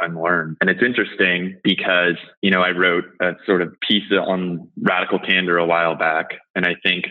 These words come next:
I tended, and maybe I still tend to, fall in the quadrant of, like, obnoxious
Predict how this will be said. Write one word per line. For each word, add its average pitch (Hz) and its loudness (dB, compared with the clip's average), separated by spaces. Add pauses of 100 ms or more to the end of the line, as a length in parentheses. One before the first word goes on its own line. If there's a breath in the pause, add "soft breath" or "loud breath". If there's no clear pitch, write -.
I 90 4 (220)
tended, 104 0 (240)
and 85 -2
maybe 87 2
I 90 2 (100)
still 95 0
tend 117 -2
to, 87 0
fall 90 4
in 87 2
the 82 2 (120)
quadrant 87 0
of, 78 -6
like, 82 -2
obnoxious 82 -2